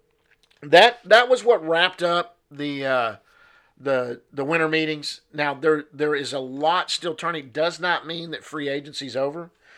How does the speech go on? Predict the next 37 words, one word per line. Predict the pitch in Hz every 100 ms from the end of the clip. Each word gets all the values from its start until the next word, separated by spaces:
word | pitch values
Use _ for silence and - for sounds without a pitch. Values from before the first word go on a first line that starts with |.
| - -
Um, | 147 143
I'm | 143 147
sure | - 160 160 175
that | 151 131 - - - _
there | 147
was | 143 127
a | 120
lot | 131 143 143
of | -
contact | - - 156 165 175 165 156
made | 160 165 160
with | 139
some | 151 143
of |
the | 131
free | - 147
agents. | 147 143 147 135 - - -
There | 139
was | 127 117
a |
lot | 123 127 139 135
of | 113
groundwork | 120 143 156 156 160 151
laid | 151 147
for | - 135
any | 127
trades | 113 - 156 151 156 151 - - _ _ _
that | 123 131
are | 123
out | 131 147 160
there. | 156 156 147 -
I, | 139 131
I | 135
know | 135 139 139
that | 131 123
John | 135 135 139
probably, | 139 131